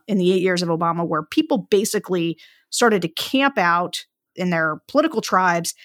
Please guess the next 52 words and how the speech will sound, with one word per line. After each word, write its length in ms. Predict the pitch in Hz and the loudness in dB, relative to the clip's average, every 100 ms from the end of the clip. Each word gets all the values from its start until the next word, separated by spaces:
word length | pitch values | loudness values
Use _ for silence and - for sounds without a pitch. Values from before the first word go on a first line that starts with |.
| - _ - | -20 _ 0
and 240 | 214 208 | 0 4
things 240 | 262 277 247 | 4 4 4
just 300 | 226 208 - | 2 0 4
got 220 | 175 - - | 4 4 2
more 320 | 233 240 262 | 4 6 6
and 160 | 240 202 | 4 4
more 260 | 190 185 156 | 4 2 0
rigid. 560 | 165 175 - 67 - - - | -2 -2 -2 -4 -8 -14 -4
And 120 | 202 | 0
there 80 | 196 | 2
was 140 | 170 202 | 0 2
much 320 | 233 277 240 | 4 4 2
more 240 | 208 208 | 2 2
self-policing 680 | - 170 - 220 240 226 208 | 2 0 0 -2 0 0 0
and 80 | 180 | 0
self-enforcing 520 | 190 175 190 196 190 | 0 -2 -4 -4 -2
that 120 | 165 - | -4 0
everybody 380 | 254 269 226 202 | 4 4 4 4
get 140 | 220 | 4
on 100 | 202 | 4
the 60 | 185 | 2
same 240 | 196 175 | 0 -2
page, 300 | 190 185 160 | -2 -2 -2
be 100 | 226 | 0
on 60 | 240 | 2
the 80 | 214 | 2
same 160 | 190 | 0
side. 160 | 175 - - - | -2 -4 -12 0
And 80 | 240 | 2
I 40 | |
think 140 | 415 403 | 4 2
that's 160 | 262 | 2
happening 400 | - 214 208 190 | 4 2 4 2
on 160 | 170 156 - | 2 0 0
both 180 | 196 - | 0 2
sides 560 | 233 247 277 277 - - | 2 2 2 -2 -6 0
politically. 600 | 247 247 269 302 320 320 - - - - - - - | 2 2 2 2 2 0 -8 -20 -20 -20 -20 -20 2
But 240 | 240 233 - | 4 4 6
the 120 | 202 | 4
hyper-partisanship 1000 | - 330 339 247 247 233 202 196 - 208 190 | 4 0 2 4 4 4 4 2 0 -2 0
we're 120 | 190 | 0
in 100 | 185 | 2
now 320 | 196 190 185 | 2 4 2
and 120 | 180 | 2
the 40 | 180 | 4
negative 360 | 214 220 190 | 4 4 0
part-, 240 | - 196 - | 2 2 2
negative 320 | 254 320 311 | 2 2 4
partisanship 460 | 247 233 208 214 190 | 4 2 0 -2 0
is 80 | |
basically 260 | 220 208 | 0 0
like, 80 | 202 | 0